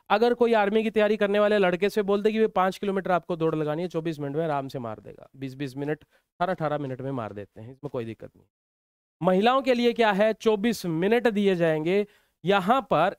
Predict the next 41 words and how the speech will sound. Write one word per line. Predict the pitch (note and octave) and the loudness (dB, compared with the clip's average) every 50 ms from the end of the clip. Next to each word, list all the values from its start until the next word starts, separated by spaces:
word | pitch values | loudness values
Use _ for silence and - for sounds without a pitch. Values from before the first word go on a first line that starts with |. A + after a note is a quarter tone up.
| _ _ | _ _
क्या | - - G#3 G3 F3+ | -2 0 2 2 2
है | D3+ C3 E3 E3 E3+ | 0 -2 -4 -4 -4
कि | - - A3+ | -4 -6 -8
दो | G#3 F3 D#3+ G#3 A3+ A#3+ | -6 -2 0 0 0 2
कैटेगरियों | A3+ A3 G#3+ A#3 A3 G#3 G#3+ A3 G#3+ | 0 0 0 0 0 0 2 0 2
में | G#3+ G#3+ G3+ | 2 2 2
डिवाइड | G3+ F#3+ F#3 F3 F3 E3+ E3 | 4 4 4 4 2 2 0
किया | - C3+ A#2+ A#2+ A2+ | -4 -4 -6 -6 -6
गया | G2+ G#2+ G#2 F#2+ G2+ | -6 -10 -12 -12 -14
है। | - - - - _ _ _ _ _ _ _ - | -16 -18 -20 -20 _ _ _ _ _ _ _ -4
अभी | F#3 F3 D3+ F3+ A3 A#3 A#3 A3 - - _ _ _ _ _ _ - | -4 -2 0 2 0 0 0 -4 -6 -12 _ _ _ _ _ _ 0
क्या | G3 G3+ G3+ | 0 2 2
है, | F#3+ G#3 G#3+ G#3+ - _ _ - | 2 2 2 0 -2 _ _ -4
अगर | F3+ F3+ F#3+ F#3 G3+ | -2 0 0 0 2
महिलाओं | F#3 D#3+ D3 D#3 F3 F#3+ G#3 G3+ | 2 0 2 2 2 2 2 2
का | G#3 | 0
देखता | F3+ F#3 F3 - - F#3+ | -2 -2 -4 -2 -2 -4
हूँ | G3 G3+ | -2 -2
तो | G#3 | -4
सीधा | G3+ - F#3 F3 E3+ G3+ | -8 -8 -6 -2 0 0
चौबीस | G3+ - F#3+ F#3 F#3 G#3 E3+ F3 | 0 0 -4 -4 -4 -4 -4 -2
मिनट | F3 F3+ F3 - | -2 -4 -4 -4
की | - E3+ | -6 -4
बात | D#3+ D3 D3+ - _ | -2 0 -2 -2 _
की | - - C3 A#2+ | -8 -10 -10 -8
है | C3 D3+ E3+ - _ _ _ _ _ - - | -6 -8 -8 -8 _ _ _ _ _ -8 -8
तो | F3 | -6
वन | D3+ C#3 E3 G3 A3 A#3 | -4 0 0 2 2 0
पॉइंट | G#3+ - - E3+ D#3+ E3 F3+ G3+ F#3 - _ _ _ _ - | -4 -4 -4 -4 -2 -2 -2 -4 -6 -10 _ _ _ _ -4
सिक्स | C4 B3 - - - | -4 -4 -4 -6 -12
क्या | - - D#3+ D3 C#3+ | -4 -2 -2 -2 -2
दे | C3+ C#3 C3+ | -2 -4 -4
रखे | B2+ B2 _ - - | -6 -6 _ -8 -10
हैं, | F3 F3 | -10 -8
किलोमीटर | - - C#3+ C3+ B2+ B2 A#2+ A#2 A2 B2 A#2 | -8 -8 -6 -6 -6 -6 -8 -8 -8 -10 -10
देना | A2 G#2+ G2+ G2 G2 G2 | -8 -10 -12 -12 -12 -14
है | F#2+ G2+ G2+ | -14 -14 -16
आपको, | G#2+ G#2+ _ _ - E3+ F#3+ F#3+ - - - - - _ - - | -16 -18 _ _ -6 -6 -6 -6 -8 -14 -20 -20 -20 _ -6 -4
और | C#3 D3 | -4 -2
वो | C#3+ D3+ F3+ F#3 | -2 -2 -4 -2
भी | E3+ F#3 G3+ G#3 | -2 -2 -4 -4